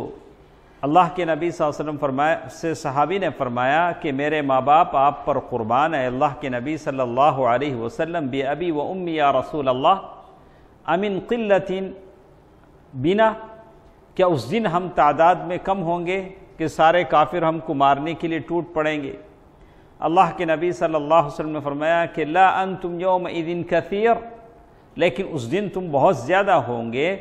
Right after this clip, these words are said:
"वलाकिन युल्का फी कुलूबिकुमुल वहन," लेकिन ये होगा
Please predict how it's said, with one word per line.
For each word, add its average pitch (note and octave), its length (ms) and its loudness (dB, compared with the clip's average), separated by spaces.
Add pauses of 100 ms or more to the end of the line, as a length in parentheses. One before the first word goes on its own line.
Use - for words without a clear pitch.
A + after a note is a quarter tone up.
(300)
"वलाकिन F3+ 720 2
युल्का F3 440 2
फी E3 240 -2
कुलूबिकुमुल D#3+ 1080 -2
वहन," B2 500 0 (1200)
लेकिन D#3 380 -2
ये F#3+ 120 2
होगा D#3 480 2